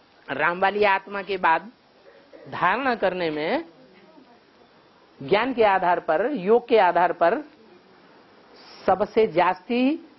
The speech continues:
समझदार आत्मा कौन सी साबित होती है? हैं? रुद्रमाला का जो दूसरा मणका है, वही तो साबित होता है। तो दूसरा मणका जो है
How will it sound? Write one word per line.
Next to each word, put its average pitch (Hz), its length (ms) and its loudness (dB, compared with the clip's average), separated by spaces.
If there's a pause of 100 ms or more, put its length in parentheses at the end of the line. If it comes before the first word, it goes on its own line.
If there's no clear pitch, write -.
(140)
समझदार 226 440 2
आत्मा 226 340 -2
कौन 240 220 -2
सी 311 140 -4
साबित 240 320 0
होती 175 260 0
है? 123 120 -4 (1400)
हैं? 220 260 -2 (1040)
रुद्रमाला 196 560 2
का 240 80 0
जो 233 140 2
दूसरा 208 380 0
मणका 202 300 0
है, 175 380 2 (440)
वही 254 200 2
तो 403 120 -2
साबित 320 320 0
होता 311 240 2
है। 135 160 -4 (1120)
तो 185 140 4
दूसरा 262 440 2
मणका 214 340 0
जो 175 160 0
है 277 320 4